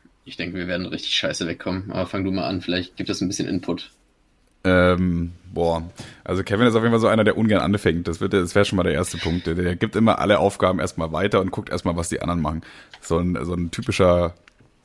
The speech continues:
Speaker 2: äh, ich guck mir das erstmal an, hinten stehen und dann, dann guck ich mal, ob ich das auch mache. Das ist schon mal ein, ein wichtiger Charakterpunkt von Kevin. Ansonsten
Speaker 1: Leute, das, äh, das stimmt jetzt sogar auch, weil ich voll viele Sachen
Speaker 2: Ja,
Speaker 1: sagen
Speaker 2: wirklich.
Speaker 1: würde, die,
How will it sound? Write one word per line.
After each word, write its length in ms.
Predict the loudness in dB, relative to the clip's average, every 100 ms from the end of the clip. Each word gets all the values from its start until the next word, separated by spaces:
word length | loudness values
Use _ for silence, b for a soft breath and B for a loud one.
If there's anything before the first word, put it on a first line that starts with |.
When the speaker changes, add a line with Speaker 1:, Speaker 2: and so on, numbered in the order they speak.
| B B B _ -20 _
Speaker 2:
äh, 220 | -4 -4 -4
ich 120 | -4
guck 160 | -2 2
mir 80 | 2
das 120 | 4
erstmal 360 | 0 -2 0 2
an, 120 | 2
hinten 300 | 2 0 -2
stehen 440 | -2 -2 0 0
und 160 | -2 -2
dann, 320 | -2 0 -2
dann 260 | 0 0 0 -2
guck 180 | -4 -4
ich 100 | 0
mal, 180 | 0 0
ob 40 |
ich 60 | -4
das 140 | -6
auch 240 | -4 -2
mache. 260 | -2 -2 -4
Das 160 | -6 -6
ist 80 |
schon 140 | 0 0
mal 80 | 2
ein, 240 | 0 0
ein 180 | -2 -6
wichtiger 260 | -2 -2
Charakterpunkt 640 | 0 -2 0 0 0 -2 0
von 160 | -2
Kevin. 300 | 0 0 0 B B B B B B
Ansonsten 400 | 0 4 6 6
Speaker 1:
Leute, 100 | 6
das, 220 | 6 6 2
äh, 140 | -8 -8 _ -4
das 160 | -2 0
stimmt 300 | 0 0 0
jetzt 160 | -2
sogar 240 | -2 -2 0
auch, 200 | 0 0
weil 120 | -2
ich 80 | -4
voll 320 | -2 2 2
viele 240 | 2 2
Sachen 420 | 2 0 -2 -6 -10 _ _ _
Speaker 2:
Ja, 60 | 2
Speaker 1:
sagen 240 | 8 10 8
Speaker 2:
wirklich. 240 | 8 6
Speaker 1:
würde, 260 | 6 2 0
die, 280 | 2 0